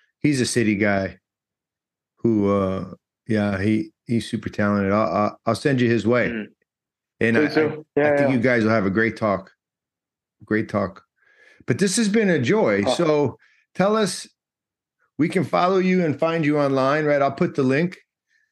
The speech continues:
Speaker 1: to your, um,
Speaker 2: Yeah,
Speaker 1: your
Speaker 2: you, you can, you
Speaker 1: website.
Speaker 2: can find me. My, my, my main thing is, um,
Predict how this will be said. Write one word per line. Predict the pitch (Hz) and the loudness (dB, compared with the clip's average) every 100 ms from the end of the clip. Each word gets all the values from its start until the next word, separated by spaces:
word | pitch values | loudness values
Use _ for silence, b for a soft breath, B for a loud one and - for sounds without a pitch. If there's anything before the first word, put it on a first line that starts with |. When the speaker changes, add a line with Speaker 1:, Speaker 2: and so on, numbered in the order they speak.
| _ | _
Speaker 1:
to | - 151 | -2 0
your, | 131 127 117 113 110 | 2 2 2 2 2
um, | 107 98 - | 0 -2 -2
Speaker 2:
Yeah, | 175 180 | 0 2
Speaker 1:
your | 180 208 | 2 0
Speaker 2:
you, | |
you | 196 | 0
can, | - 151 | 0 0
you | |
Speaker 1:
website. | 165 | 0
Speaker 2:
can | 277 202 | -2 0
find | 214 202 | 2 2
me. | 175 | 0
My, | 185 | 0
my, | 185 185 | 0 0
my | 170 240 | 0 0
main | 196 170 202 - | 0 -2 -2 -4
thing | 180 156 | -4 -2
is, | 151 131 | -2 0
um, | 117 104 98 | 0 0 -4